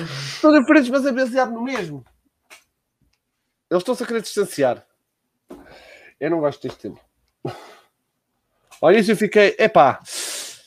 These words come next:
tá giro, só que depois comecei a olhar, peraí, está aqui diferenças,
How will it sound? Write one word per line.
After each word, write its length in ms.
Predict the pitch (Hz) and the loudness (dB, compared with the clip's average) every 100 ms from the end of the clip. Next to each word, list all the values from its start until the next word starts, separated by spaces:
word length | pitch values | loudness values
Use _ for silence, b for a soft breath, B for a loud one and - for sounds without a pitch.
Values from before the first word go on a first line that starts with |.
| _ - | _ 2
tá 180 | 202 202 | 4 4
giro, 260 | 208 185 | 2 2
só 120 | 180 180 | 2 -4
que 40 | |
depois 120 | 202 | -6
comecei 240 | 185 190 196 | -12 -8 -2
a 60 | |
olhar, 240 | 180 180 180 | -2 -2 -4
peraí, 360 | 240 135 113 117 | -6 -8 -8 -10
está 180 | - | -10
aqui 160 | 254 277 | -10 -8
diferenças, 800 | 277 - 330 180 190 185 - | -8 -6 -6 -6 -12 -12 -16